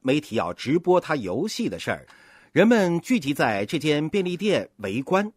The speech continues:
那一天，小店的生意前所未有的红火，当时的场面非常热闹。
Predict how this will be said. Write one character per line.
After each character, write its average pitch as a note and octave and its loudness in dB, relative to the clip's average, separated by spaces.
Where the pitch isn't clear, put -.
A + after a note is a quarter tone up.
那 G#3 6
一 D3 0
天， G#2 -4
小 E2 -6
店 C3+ -4
的 F#2 -6
生 D#3 -2
意 D3+ -4
前 F3 -2
所 F2+ -4
未 A3 0
有 F2 -4
的 F2+ -8
红 C3 -4
火， - -12
当 C#3 0
时 C3 -6
的 B2 0
场 D#2 -14
面 G#2+ -2
非 F3 0
常 G2 -10
热 B2 0
闹。 F#2 -6